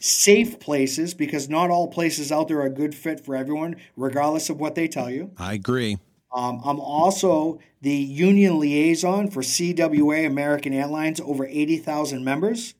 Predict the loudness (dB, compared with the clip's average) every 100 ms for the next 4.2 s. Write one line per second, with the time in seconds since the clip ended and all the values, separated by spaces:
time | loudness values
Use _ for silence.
0 | -8 -4 -4 0 2 2 0 -2 -2 0
1 | 0 -4 -8 -14 -18 -2 0 2 0 2
2 | 0 0 -4 -6 -2 4 4 2 -2 -2
3 | 0 0 0 -2 -4 -4 -2 -4 -4 -8
4 | -8 -12